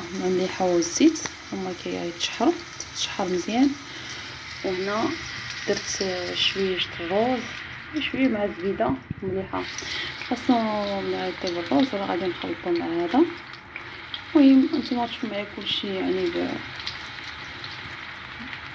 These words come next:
يعني غتشوفوا معايا كلشي اللي غادي ندير، غتشوفوا معايا ان شاء الله. هاهي من بعد ما تشطات البصيله،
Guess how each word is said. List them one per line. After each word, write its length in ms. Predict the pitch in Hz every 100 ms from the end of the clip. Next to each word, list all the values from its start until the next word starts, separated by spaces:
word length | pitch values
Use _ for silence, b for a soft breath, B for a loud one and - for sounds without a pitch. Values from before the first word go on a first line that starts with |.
| - - - -
يعني 180 | 214 330
غتشوفوا 280 | - -
معايا 200 | 220 220
كلشي 200 | 240 220
اللي 100 | 196
غادي 160 | 185 185
ندير، 200 | 196 208
غتشوفوا 400 | 190 - - 175
معايا 220 | 330 160
ان 160 | 170 330 -
شاء 120 | -
الله. 220 | 339 330 - - - - - - - -
هاهي 220 | 233 226
من 80 | 202
بعد 120 | 175
ما 180 | 180 185
تشطات 380 | - 302 185
البصيله، 540 | 170 - - 180 202